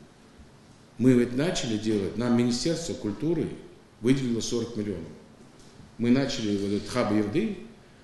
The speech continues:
ну, реставрировать его. А потом, Михаил Саваргович, мы выезжали, и он пригласил специалиста,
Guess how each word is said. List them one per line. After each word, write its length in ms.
ну, 440
реставрировать 760
его. 100
А 60
потом, 360
Михаил 340
Саваргович, 460
мы 140
выезжали, 680
и 480
он 160
пригласил 600
специалиста, 1080